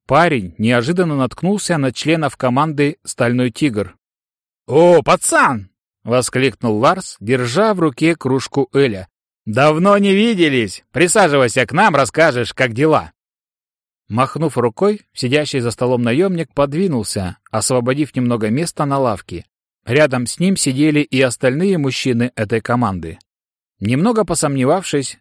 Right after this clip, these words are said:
Кай все же зашагал к ним. «Думаю, пару минут можно выделить». «Привет всем!» улыбнулся он,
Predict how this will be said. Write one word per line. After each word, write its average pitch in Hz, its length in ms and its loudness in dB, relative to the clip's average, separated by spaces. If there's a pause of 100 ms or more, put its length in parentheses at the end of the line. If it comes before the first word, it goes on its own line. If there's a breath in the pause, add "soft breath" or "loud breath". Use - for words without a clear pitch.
Кай 143 200 0
все 127 240 -2
же 131 140 -2
зашагал 110 500 -2
к - 100 -16
ним. 90 260 -8 (680)
«Думаю, 220 520 2
пару 208 340 2
минут 156 300 -2
можно 113 340 0
выделить». 90 480 -6 (1000)
«Привет 196 380 4
всем!» 185 420 0 (300)
улыбнулся 127 640 0
он, 180 260 2